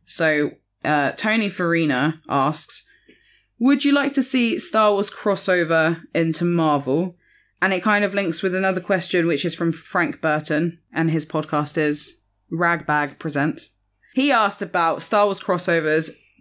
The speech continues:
whether they would be a possible thing, for example, with Doctor Who, Doctor Who, because he can cross into any time or space.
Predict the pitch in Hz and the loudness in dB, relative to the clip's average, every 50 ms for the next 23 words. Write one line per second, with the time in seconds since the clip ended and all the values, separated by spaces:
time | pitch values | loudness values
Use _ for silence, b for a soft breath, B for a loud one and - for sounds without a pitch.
0 | _ - 165 170 175 160 165 156 156 151 156 156 151 156 143 131 143 - - 165 | _ -6 -2 0 0 2 2 2 2 2 0 0 0 0 0 -2 -2 -2 -2 -2
1 | 156 - 160 156 147 143 139 - 151 123 120 131 143 139 - 135 135 139 139 131 | -2 -2 -2 -2 -2 -2 -2 -2 -2 -2 0 -2 -2 -2 -2 -4 -2 -2 -2 -2
2 | 135 135 143 127 - - - - - 151 139 - 131 127 127 - - - - 180 | -2 -2 -2 -4 -2 -4 -4 -4 -6 -8 -6 -4 -2 -2 -2 -4 -6 -4 -2 -2
3 | 165 - - - 175 156 151 135 - 185 202 202 175 165 160 165 170 170 B B | -2 -2 -2 -2 0 0 0 -2 0 0 2 4 4 4 4 2 2 0 B B
4 | B B B B B B B 160 156 - 170 147 139 139 - 143 - - 165 160 | B B B B B B B -2 -2 0 0 0 0 0 -4 -6 -6 -4 -2 -2
5 | 151 139 - - - 151 143 139 135 139 135 - - - - - 143 143 139 - | -2 -2 -4 -4 -4 -2 0 0 0 0 0 -2 -4 -8 -6 -4 -4 -4 -4 -2
6 | - 151 151 143 - 151 135 135 - - 131 120 120 120 - - - 131 123 120 | -2 -2 -2 -2 -2 -2 -2 -2 -2 -2 0 0 -2 -2 -4 -4 -6 -4 -4 -4
7 | - - 120 123 - - - - - - - - | -4 -4 -6 -6 -6 -6 -6 -8 -8 -8 -10 -12